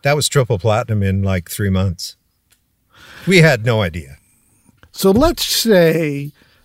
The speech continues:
Speaker 2: uh, you realize you have an eleven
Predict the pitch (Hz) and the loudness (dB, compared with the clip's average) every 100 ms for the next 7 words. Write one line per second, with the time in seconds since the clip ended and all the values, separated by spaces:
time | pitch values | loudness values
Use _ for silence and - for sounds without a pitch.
0 | _ - 151 151 160 156 147 143 _ _ | _ -8 -6 -4 -4 -4 -6 -12 _ _
1 | - 151 180 170 160 247 320 240 190 175 | -6 0 2 2 4 4 4 2 2 2
2 | 143 139 151 156 165 156 151 135 - _ | 0 0 0 2 2 2 -2 -6 -14 _
3 | _ 190 175 170 170 160 131 107 | _ 0 2 6 6 6 2 -6